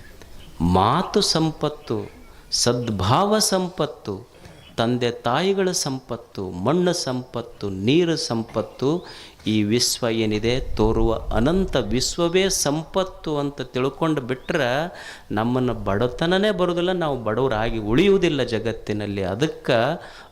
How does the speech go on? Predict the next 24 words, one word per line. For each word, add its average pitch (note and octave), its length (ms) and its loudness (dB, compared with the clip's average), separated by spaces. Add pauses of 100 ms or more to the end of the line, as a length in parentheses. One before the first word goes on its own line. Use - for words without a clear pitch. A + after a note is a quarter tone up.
(140)
ಐಶ್ವರ್ಯ D#3 680 0
ಮೂಲ C3 400 0
ಲಿಂಗಾರ್ಚನೆ B2+ 1080 -2
ಎಂಬ A2 240 -2
ಇದು, C3+ 600 2 (280)
ಇದು B2 340 0
ದೇವನದು G#3+ 560 4
ಅಂತ G3 220 0
ಪ್ರೀತಿಸಷ್ಟೆ. - 920 -6 (480)
ಇದು C#3+ 140 4
ನಂದು G3 480 4
ಅಂತ A3 220 0
ಪ್ರೀತಿಸುವುದಲ್ಲ, B2+ 840 -2 (300)
ಇದು G2+ 320 -4
ದೇವರದು D#3+ 520 2
ಅಂತ C#3+ 260 -2
ಪ್ರೀತಿಸುವುದು. - 800 -8 (520)
ಇದು B2+ 140 4
ಜೀವನ, B2 520 2 (340)
ಈ G#2+ 100 -2
ಜಗತ್ತೇನಿದೆ A#2 1160 -2
ದೇವ C3+ 320 2
ಕೊಟ್ಟಾನ B2 600 -4
ಅಂತ A#2+ 300 -4